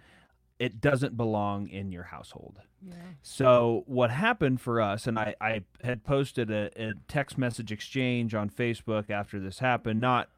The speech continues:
Speaker 1: really purposefully, other than I thought, you know, we talk a lot about, um, sort of the positive aspects of relationships. And, um, you know, I think it's easy for people to feel like, "Oh,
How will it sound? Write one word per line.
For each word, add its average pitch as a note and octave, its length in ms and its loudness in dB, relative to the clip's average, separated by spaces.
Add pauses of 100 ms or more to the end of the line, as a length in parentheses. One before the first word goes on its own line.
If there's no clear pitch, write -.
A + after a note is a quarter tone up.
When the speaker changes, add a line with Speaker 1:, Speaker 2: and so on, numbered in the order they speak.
Speaker 1:
really A2+ 280 -2
purposefully, D3 720 -2
other A2+ 200 -2
than G#2 220 -4
I G#2 100 -2
thought, G#2 280 -4
you A#2+ 120 -2
know, A#2+ 240 -2 (380)
we B2 420 -2
talk E3+ 380 4
a D#3 60 2
lot B2 320 4
about, G#2 800 0 (100)
um, F#2 580 -6 (260)
sort B2+ 240 0
of F#2+ 120 -4
the G#2 80 -6
positive C3+ 720 0
aspects A2 580 -4
of G2 220 -6
relationships. A2+ 1000 -2 (360)
And, F#2+ 680 -4
um, F2+ 480 -4
you A2 100 -4
know, G2+ 80 -6
I G2 80 -6
think C3+ 180 -2
it's A#2 200 -6
easy C#3 420 0
for A#2+ 180 -4
people A2+ 300 -4
to G#2 80 -6
feel A2 260 -2
like, G2+ 300 -6
"Oh, B2+ 440 4